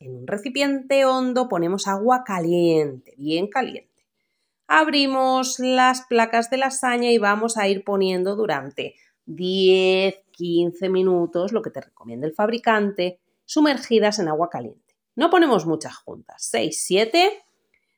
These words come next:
para que se vayan despegando. Mientras tanto, vamos a cortar la cebollita en trocitos pequeños. En una sartencita, rehogamos con un poco de aceite, le echamos un poquito de sal a la cebolla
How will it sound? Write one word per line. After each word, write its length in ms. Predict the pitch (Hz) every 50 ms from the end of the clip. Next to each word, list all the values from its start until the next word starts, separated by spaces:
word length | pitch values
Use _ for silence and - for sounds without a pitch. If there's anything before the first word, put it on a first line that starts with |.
| _ _ _ _ _ _ _ _ _ _ _ _ _ _ _
para 280 | - 262 277 285 294 277
que 40 | 269
se 120 | 202 185
vayan 200 | 185 196 220 233
despegando. 480 | 208 185 - - 139 123 113 117 135 170
Mientras 320 | 254 294 320 294 - -
tanto, 640 | - 262 254 254 254 254 262 285 311 359 - - - -
vamos 380 | 160 160 143 135 123 - -
a 60 | 123
cortar 320 | - - 147 151 - 208 233
la 120 | 269 262
cebollita 560 | 269 294 285 285 285 233 247 233 - 240 240
en 100 | 247 233
trocitos 480 | 226 - 147 - - 151 151 - 131 -
pequeños. 580 | - - - _ _ _ _ _ _ _ _ _ -
En 240 | 226 240 247 247 254
una 320 | 262 254 240 233 190 180
sartencita, 1400 | - - 170 160 - - 170 170 190 190 - - - 302 302 302 311 - 302 294 294 285 285 285 285 294 294 - - _ _ _ _ -
rehogamos 680 | 196 208 226 220 220 220 208 226 226 226 220 220 220
con 180 | - 202 185 185
un 60 | 190
poco 200 | 185 180 - 185
de 80 | 185 202
aceite, 560 | 214 214 - 254 240 226 226 226 - 220 220
le 80 | 208
echamos 320 | 156 - - 143 143 147 156
un 60 | 147
poquito 280 | - 143 - 139 - 151
de 100 | 156 156
sal 220 | - 180 175 180
a 60 | 190
la 140 | 196 214 220
cebolla 720 | - 254 254 247 247 233 226 220 220 214 214 214 214 -